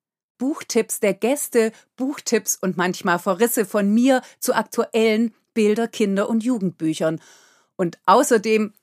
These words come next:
gibt es seit nunmehr vier Folgen Gedichte zum Auftakt für die Ohren. Lyrik noch und noch.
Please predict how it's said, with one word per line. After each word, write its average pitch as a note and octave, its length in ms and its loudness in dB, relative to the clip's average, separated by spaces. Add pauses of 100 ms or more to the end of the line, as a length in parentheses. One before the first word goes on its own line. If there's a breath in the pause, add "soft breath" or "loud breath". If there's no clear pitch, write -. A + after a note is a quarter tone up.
gibt - 260 -6
es A3 160 -2
seit G#3 240 2
nunmehr A#3 400 0
vier C#4 400 0
Folgen A3 500 0
Gedichte C4+ 640 -4
zum F3+ 400 -4
Auftakt G#3+ 600 0
für A3+ 160 -4
die A#3 120 -4
Ohren. E3 600 0 (420)
Lyrik A3+ 680 2 (140)
noch A#3 500 2
und A3 280 -2
noch. F3 440 -4